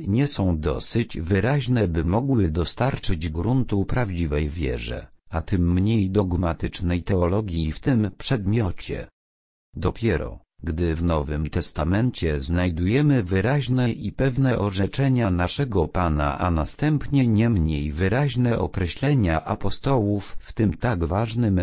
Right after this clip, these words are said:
przedmiocie o życiu wiecznym, nasze nieokreślone nadzieje zaczynają przekształcać się w stanowcze i pewne przekonania.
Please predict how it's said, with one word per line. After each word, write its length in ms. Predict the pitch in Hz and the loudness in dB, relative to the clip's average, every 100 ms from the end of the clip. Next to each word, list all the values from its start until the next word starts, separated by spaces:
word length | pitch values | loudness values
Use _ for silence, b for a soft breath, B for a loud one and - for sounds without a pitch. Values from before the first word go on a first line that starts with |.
| - | -2
przedmiocie 840 | - 87 82 95 135 143 - 80 | -2 -2 2 2 2 -2 -4 -2
o 140 | 78 69 | -2 -2
życiu 380 | 73 69 85 | -4 -4 -4
wiecznym, 680 | 82 120 131 - 85 69 62 62 _ - | 0 -2 -2 -2 -2 -2 -6 -10 _ -2
nasze 500 | 104 139 - 110 98 | 0 0 0 0 2
nieokreślone 1000 | 104 104 101 87 80 - 123 135 110 | 4 4 2 0 -2 -2 0 2 2
nadzieje 520 | 87 85 90 135 101 82 | 2 2 2 2 2 0
zaczynają 840 | 87 82 82 90 123 135 117 110 | -2 -2 0 0 2 2 2 0
przekształcać 1000 | - 98 - - 87 76 78 76 71 - | -2 -4 -4 -2 0 0 -2 -6 -6 -6
się 260 | - 82 | -4 -4
w 100 | - | -4
stanowcze 640 | - 110 120 147 - 120 113 | -6 -2 0 -2 -4 -2 -2
i 220 | - 104 | -4 -4
pewne 480 | 95 87 73 73 76 | -2 -2 0 -2 -2
przekonania. 880 | - 113 90 87 65 65 64 62 | -2 -2 0 0 -2 -4 -6 -8